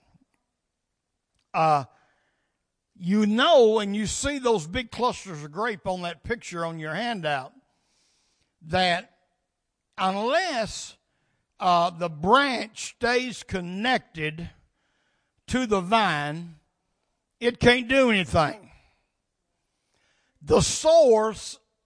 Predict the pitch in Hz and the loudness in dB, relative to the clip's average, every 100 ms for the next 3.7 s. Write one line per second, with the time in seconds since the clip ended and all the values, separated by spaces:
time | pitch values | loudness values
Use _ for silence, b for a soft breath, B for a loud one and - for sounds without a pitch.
0 | - 196 196 - 330 320 208 170 - 175 | -2 -2 -2 2 6 6 6 -4 -4 -2
1 | 160 165 190 208 190 _ _ _ _ _ | -2 -2 -8 -14 -18 _ _ _ _ _
2 | _ _ _ _ _ - 294 294 277 277 | _ _ _ _ _ 4 8 8 6 0
3 | 226 214 262 214 202 - - | 2 6 6 6 0 -6 -14